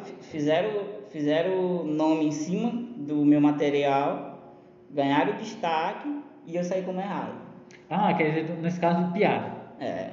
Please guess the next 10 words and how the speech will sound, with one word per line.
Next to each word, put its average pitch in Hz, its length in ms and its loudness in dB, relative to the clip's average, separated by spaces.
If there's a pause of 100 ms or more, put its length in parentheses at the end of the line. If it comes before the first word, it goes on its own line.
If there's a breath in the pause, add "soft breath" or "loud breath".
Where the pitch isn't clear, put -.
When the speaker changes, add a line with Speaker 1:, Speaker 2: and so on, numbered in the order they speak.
Speaker 2:
Quebraram 147 420 -2
tuas 180 140 -4
piadas. 160 640 -4
Speaker 1:
Quebraram 185 400 2
piada, 190 260 -2
não, 180 60 -10
quebraram 175 400 -2
um - 40 -8
texto, 180 360 0
irmão. 135 240 -6